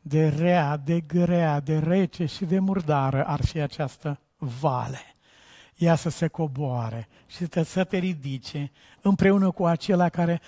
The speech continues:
a luat oaia pe umeri și a scos-o afară cu bucurie, scrie Sfânta Scriptură.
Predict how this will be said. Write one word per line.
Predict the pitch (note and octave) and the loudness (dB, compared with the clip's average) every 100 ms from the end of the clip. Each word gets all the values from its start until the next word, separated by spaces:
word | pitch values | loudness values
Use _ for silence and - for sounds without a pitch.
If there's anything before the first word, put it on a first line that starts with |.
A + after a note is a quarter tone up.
| - - | -18 -6
a | E3+ | -2
luat | F#3 F3+ D3+ C#3 - D3+ | 0 0 -2 -4 -8 -10
oaia | C#3+ C3+ C3 | -6 -4 -6
pe | D3 | -6
umeri | C#3+ C#3+ C#3+ - - _ | -6 -4 -6 -8 -20 _
și | - D3+ | -10 -8
a | |
scos-o | C3+ - E3 C#3+ - | -8 -8 -6 -6 -8
afară | C3 - D3 D3 - _ _ - | -8 -4 -4 -4 -10 _ _ -10
cu | E3+ C#3+ | -6 -4
bucurie, | A#2+ E3 - D#3 C#3+ B2+ D#3+ D#3 C3+ B2 | -2 -2 -2 -2 0 2 0 0 0 -4
scrie | - C#3 C3 | -8 -8 -8
Sfânta | B2 - C3 A#2+ - G#2+ | -8 -10 -12 -12 -12 -16
Scriptură. | - - G#2+ _ - - - | -18 -20 -20 _ -20 -20 -20